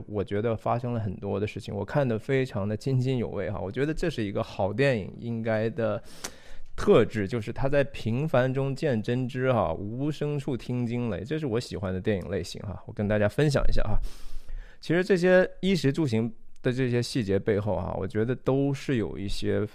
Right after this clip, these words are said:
我们人人都特别特别困扰的人的最根本的一些问题啊，比如说和朋友的告别、和朋友的聚会、和朋友的告-，为了告别的聚会哈，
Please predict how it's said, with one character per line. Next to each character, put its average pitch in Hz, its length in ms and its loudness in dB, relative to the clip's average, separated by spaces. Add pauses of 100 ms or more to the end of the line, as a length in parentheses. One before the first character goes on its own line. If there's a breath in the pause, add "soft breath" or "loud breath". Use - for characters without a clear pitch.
(120)
我 110 120 0
们 113 160 2
人 120 240 2
人 170 180 2
都 156 400 0
特 147 320 2
别 90 180 2
特 104 220 -4
别 95 160 0 (140)
困 143 320 2
扰 95 100 -2 (160)
的 52 240 -8
人 107 240 0
的 113 100 2
最 151 220 4
根 156 260 6
本 113 140 2
的 60 80 -8
一 - 40 -8
些 - 140 -8
问 87 160 -4
题 92 140 -8
啊， 78 180 -6
比 - 60 -8
如 92 140 -2
说 101 200 0
和 98 400 -2 (800 loud breath)
朋 135 160 2
友 143 80 4
的 110 220 2
告 147 200 2
别、 110 440 2
和 - 260 -4
朋 120 160 -2
友 110 140 0
的 98 80 -2
聚 113 200 -2
会、 101 300 -2 (420 soft breath)
和 - 140 -10
朋 107 220 -2
友 104 40 2
的 101 120 0
告-， 131 320 2 (100)
为 170 120 6
了 127 100 8
告 139 200 6
别 104 160 4
的 113 80 2
聚 - 240 0
会 101 300 2
哈， 101 300 -4